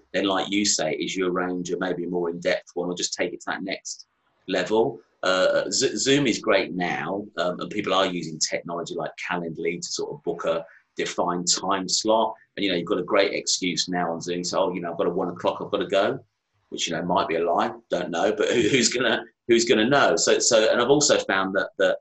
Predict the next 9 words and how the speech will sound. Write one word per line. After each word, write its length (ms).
I'm 140
doing 180
more 240
one-to-ones 640
now, 340
uh, 200
because 360
the, 160
the, 180